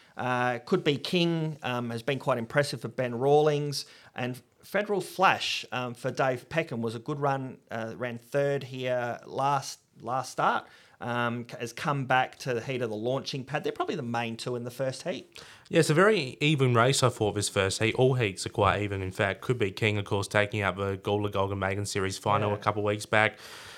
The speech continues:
Speaker 2: He has the runs on the board here at Angle Park as well. He's been up against some tricky competition recently. Tonight does look a bit easier for him. Um, Victor Kell, another greyhound who's been racing well for the
Speaker 1: Yep.
Speaker 2: Rasmussen team, gets the draw.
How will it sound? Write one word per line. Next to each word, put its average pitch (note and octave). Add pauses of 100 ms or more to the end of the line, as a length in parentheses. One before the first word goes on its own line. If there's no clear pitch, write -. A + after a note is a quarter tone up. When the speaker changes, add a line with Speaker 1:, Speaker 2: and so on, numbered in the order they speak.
(140)
Speaker 2:
He A2
has C3
the B2
runs A#2
on A2
the G#2+
board A2
here G#2
at F#2+
Angle G#2
Park G#2+
as G2+
well. A2+
He's A#2+
been G#2+
up A#2+
against A2+
some G#2+
tricky A2
competition G#2
recently. G#2+
Tonight A2
does G#2
look G2
a G2
bit -
easier G#2
for A2
him. F3+ (420)
Um, G2
Victor C#3+
Kell, A#2
another G#2+
greyhound G#2
who's G#2
been G2
racing G2+
well G2
for G2+
the F#2
Speaker 1:
Yep. F#2+
Speaker 2:
Rasmussen G#2
team, A#2+
gets A#2+
the G2+
draw. A#2+